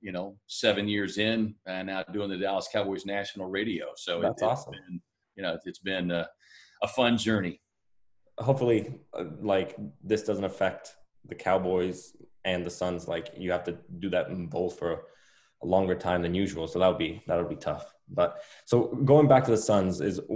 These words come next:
Speaker 2: what's your, like, favorite memory that you got to commentate on for the Suns?
Speaker 1: So it, it, it's been interesting, and it's extremely hard to, to, you know, kind of earmark one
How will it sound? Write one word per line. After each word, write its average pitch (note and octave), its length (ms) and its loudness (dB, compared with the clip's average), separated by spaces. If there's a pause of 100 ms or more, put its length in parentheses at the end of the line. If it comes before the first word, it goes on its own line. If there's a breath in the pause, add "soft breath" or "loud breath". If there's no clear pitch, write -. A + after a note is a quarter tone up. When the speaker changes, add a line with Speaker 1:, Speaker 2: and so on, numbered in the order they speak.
(160)
Speaker 2:
what's C#3 300 2
your, C#3 100 8
like, G#2+ 240 4
favorite G2 260 4
memory F#2+ 480 2
that D#2+ 120 0
you F#2 180 0
got F#2 240 0
to - 60 -4
commentate F2 520 -2
on G2 280 -2
for - 100 -8
the - 80 -6
Suns? G2 400 -6 (1900)
Speaker 1:
So D4 280 -4
it, - 200 -12 (180)
it, C3 200 -14
it's - 200 -10
been C#3+ 580 -8 (120)
interesting, G#2+ 1000 -10
and A2 100 -12
it's G#2+ 220 -12
extremely A#2 500 -10
hard A2 360 -4
to, G2 240 -2
to, F#2 440 -2 (300)
you G#2 140 -2
know, F2 340 -2 (220)
kind A2 180 0
of F2+ 260 -6 (180)
earmark G#2+ 600 6
one G#2+ 480 4